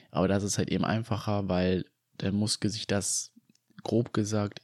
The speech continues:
äh, länger merkt, ja, wenn du, äh, stoffst. Beim Naturaldehnen ist es eben nicht so, deshalb Vier-, und Fünf-Tages-Split würde ich eigentlich generell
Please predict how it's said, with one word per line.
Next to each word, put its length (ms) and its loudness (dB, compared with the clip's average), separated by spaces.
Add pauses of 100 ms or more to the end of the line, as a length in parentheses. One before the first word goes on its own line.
(120)
äh, 300 0
länger 380 2
merkt, 440 0
ja, 220 -2 (240)
wenn 200 0
du, 240 0
äh, 280 -10
stoffst. 480 -4
Beim 140 0
Naturaldehnen 520 2
ist 80 -4
es 140 -4
eben 140 -2
nicht 140 0
so, 100 0
deshalb 520 0
Vier-, 260 -2
und 60 -2
Fünf-Tages-Split 680 -2
würde 140 -2
ich 120 -8
eigentlich 200 -6
generell 520 0